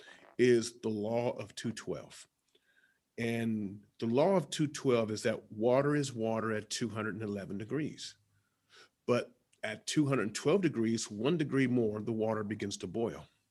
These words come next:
And boiling water has changed the world. And some of the most significant victories have happened. And the most significant catastrophes have happened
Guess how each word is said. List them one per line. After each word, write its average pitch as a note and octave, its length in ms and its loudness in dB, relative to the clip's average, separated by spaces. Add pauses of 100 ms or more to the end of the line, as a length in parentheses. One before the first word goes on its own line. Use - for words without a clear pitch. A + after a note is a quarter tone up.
(1040)
And A#2+ 440 4
boiling C3+ 540 6
water A2+ 340 -2
has G#2+ 180 -6
changed G2+ 420 -4
the A2+ 60 0
world. A2+ 360 0
And - 100 -12
some C#3 200 0
of C3+ 40 2
the C3+ 60 2
most B2+ 280 0
significant C3+ 720 0
victories G#2 680 -2
have - 120 -8
happened. - 540 -4 (460)
And C#3 100 4
the C#3+ 40 6
most C#3 300 2
significant E3 1120 2 (600)
catastrophes B2+ 1080 0
have G2+ 140 -8
happened B2+ 640 -4